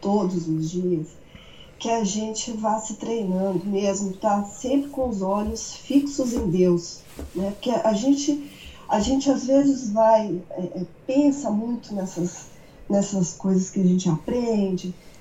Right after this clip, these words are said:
né, na, a gente reza, mas aí uma,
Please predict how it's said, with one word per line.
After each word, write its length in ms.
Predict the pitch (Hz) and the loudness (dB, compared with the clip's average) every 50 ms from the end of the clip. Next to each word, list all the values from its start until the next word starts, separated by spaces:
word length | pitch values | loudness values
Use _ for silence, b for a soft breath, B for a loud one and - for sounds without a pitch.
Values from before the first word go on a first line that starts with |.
| b b b - | b b b -4
né, 280 | 196 190 180 175 - - | 0 2 2 2 2 0
na, 520 | - 185 185 180 175 170 175 175 175 - - - | 0 0 2 2 4 4 2 2 0 -2 -6 -4
a 80 | 185 185 | -2 0
gente 480 | 175 180 190 185 - - - 175 165 165 - - - - - - - - | 2 2 2 0 -2 -2 0 0 0 0 -4 -12 -20 -20 -20 -14 -8 -6
reza, 880 | - 180 190 220 233 247 247 240 233 220 185 175 - 170 175 170 170 - - b b b b b b b b b b - - - | -2 0 2 2 2 2 2 2 2 2 2 0 0 0 -2 -2 -2 -6 -12 b b b b b b b b b b -8 -4 0
mas 200 | 196 208 208 226 | 0 2 4 4
aí 480 | 220 220 240 262 285 294 285 269 - - | 4 4 6 6 4 4 4 2 -2 -6
uma, 280 | 220 233 226 220 214 | -8 -8 -6 -6 -8